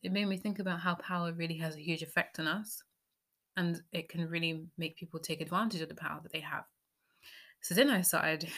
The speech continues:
<laughs> doing my whole analytical thing and thinking about how random people can be given power and turn into completely different people.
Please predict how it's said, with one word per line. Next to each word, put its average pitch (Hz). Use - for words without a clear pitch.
<laughs> -
doing 160
my 156
whole 165
analytical 160
thing 151
and 156
thinking 233
about 220
how 190
random 196
people 185
can 165
be 165
given 165
power 170
and 165
turn 170
into 165
completely 165
different 175
people. 185